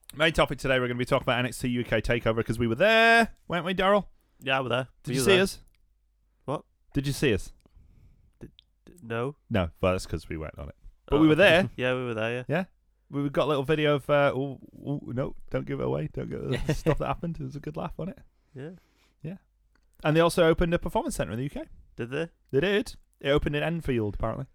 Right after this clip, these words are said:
Speaker 1: Someone's figured out where it is, 'cause, of course, wrestling fans. So
Speaker 2: <laughs>
Speaker 1: they figured out where it is. So it's, like, Enfield or something. Um,
Speaker 2: How long before they have to, like, have security guards at
Speaker 1: Oh,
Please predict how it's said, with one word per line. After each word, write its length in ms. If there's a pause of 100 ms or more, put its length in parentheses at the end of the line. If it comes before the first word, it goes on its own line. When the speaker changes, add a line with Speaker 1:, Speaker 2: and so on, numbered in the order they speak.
(280)
Speaker 1:
Someone's 340
figured 240
out 120
where 140
it 60
is, 240
'cause, 180
of 100
course, 300
wrestling 280
fans. 240 (420)
So 300 (180)
Speaker 2:
<laughs> 180
Speaker 1:
they 120
figured 280
out 80
where 100
it 80
is. 100
So 100
it's, 120
like, 120
Enfield 420
or 60
something. 500
Um, 420 (500)
Speaker 2:
How 180
long 140
before 260
they 60
have 100
to, 80
like, 260
have 160
security 340
guards 280
at 60
Speaker 1:
Oh, 60